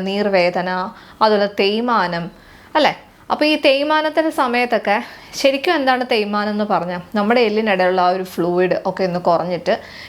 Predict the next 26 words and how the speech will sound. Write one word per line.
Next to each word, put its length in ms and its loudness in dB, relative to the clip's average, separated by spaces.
ശരിക്കും 440 2
പറഞ്ഞിട്ടുണ്ടെങ്കിൽ 560 -2
അതൊരു 220 -2
തേഞ്ഞുകൊണ്ടിരിക്കുന്ന 1000 0
ഒരവസ്ഥ 440 -2
എന്ന് 180 -2
പറയുന്നു. 280 -6
അപ്പോൾ 220 2
ഈ 20 2
ഒരു 100 0
സമയത്തൊക്കെ 520 -2
നമുക്ക് 280 -2
നസ്യത്തിനായിട്ടൊക്കെ 760 -2
നമുക്കിത് 300 -2
ഉപയോഗിക്കാൻ 440 0
വേണ്ടി 200 -2
പറ്റും. 220 -2
അപ്പം 180 2
ഇങ്ങനെയാണ് 320 2
അതിൻ്റെ 180 0
നസ്യത്തിൻ്റെ 480 -2
യൂസ്. 260 -6
ഇനി 120 2
ഉള്ളിലേക്ക്, 520 0
ഇപ്പം 180 -2
നമ്മുടെ 360 2